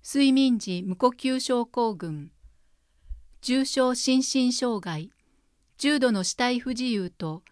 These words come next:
重度の知的障害とが重複した状態。重い精神疾患。精神疾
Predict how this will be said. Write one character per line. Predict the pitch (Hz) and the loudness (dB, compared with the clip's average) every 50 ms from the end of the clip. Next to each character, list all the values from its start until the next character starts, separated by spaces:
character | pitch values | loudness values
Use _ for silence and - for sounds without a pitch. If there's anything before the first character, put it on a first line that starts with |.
| _ _ _ - | _ _ _ -8
重 | - 262 277 277 269 | -2 0 2 2 2
度 | 240 226 | 2 0
の | 202 180 180 | 0 -2 -4
知 | - - | -4 -2
的 | - 247 247 - - | -2 -2 -2 -2 -6
障 | - - 269 262 254 | -2 0 0 0 0
害 | 233 208 190 180 | 0 -2 -2 -2
と | - 185 160 | -4 -8 -8
が | 160 160 160 180 - | -6 -8 -10 -8 -6
重 | - 247 247 254 | 0 2 2 2
複 | 247 - - - 247 | 2 -2 -6 -6 -6
し | 226 - | -6 -6
た | - 214 202 | -4 -6 -4
状 | 190 208 190 180 | -4 -4 -6 -6
態。 | 175 - - 160 160 156 165 _ _ _ _ _ _ _ _ _ _ _ _ _ _ _ _ _ _ _ _ _ _ _ | -6 -8 -8 -8 -8 -10 -12 _ _ _ _ _ _ _ _ _ _ _ _ _ _ _ _ _ _ _ _ _ _ _
重 | - 233 214 226 254 254 | -4 0 2 2 4 2
い | 247 247 | 0 0
精 | - - 247 247 | 0 2 2 2
神 | 254 - - 262 254 254 | 0 -2 -2 -2 -2 -2
疾 | 262 - 254 247 _ _ | -2 -4 -8 -10 _ _
患。 | - 175 165 151 151 165 - _ _ _ _ _ _ _ _ _ _ _ - - | -10 -8 -6 -6 -8 -10 -16 _ _ _ _ _ _ _ _ _ _ _ -6 0
精 | 262 262 269 269 | 2 2 4 2
神 | - - 277 269 | 2 2 4 4
疾 | 277 - 285 277 | 4 2 -2 -4